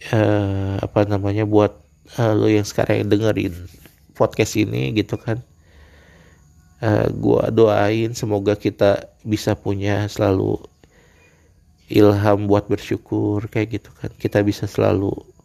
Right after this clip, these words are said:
bahagia atas apa yang udah kita dapet kayak gitu. Dan gua doain semoga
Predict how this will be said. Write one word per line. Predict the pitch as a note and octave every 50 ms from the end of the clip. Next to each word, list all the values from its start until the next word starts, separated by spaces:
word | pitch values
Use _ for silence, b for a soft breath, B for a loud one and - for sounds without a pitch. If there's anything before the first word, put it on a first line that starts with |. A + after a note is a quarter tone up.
| b b b b b b b b b b b b b - -
bahagia | A2 A2+ A#2 G#2+ G2 G2+ G#2+ A2 G#2+ G#2 G2+
atas | - A2+ - - A2+
apa | - - A2+
yang | A2 G#2 G2+
udah | F#2+ G#2 G2+
kita | - A#2 - G#2 F#2+
dapet | F#2+ G2 G2 - - G#2 G2+ G2 G2 G2+ - _ _ _
kayak | - - - G2+ F#2 F2+ F2+ G#2 A2+ -
gitu. | _ _ - A#2 A2+ - - - - - _ _ _ _ _ _ _ _ _ _ _ _ _ _ _ - - - - - B B B B B B B B B B B B B B B B B B B B - - -
Dan | A2+ G#2+ G#2+ G#2 G2+ G2 G2+ G2+
gua | F#2 G2+ G2+ G2+ G2
doain | F#2+ G2+ G2+ G2 G2 G#2 G#2 G2+
semoga | G2+ - F#2+ F#2 G2 F#2+ F#2+ G2+ G#2+ G#2 G2 A2+ - -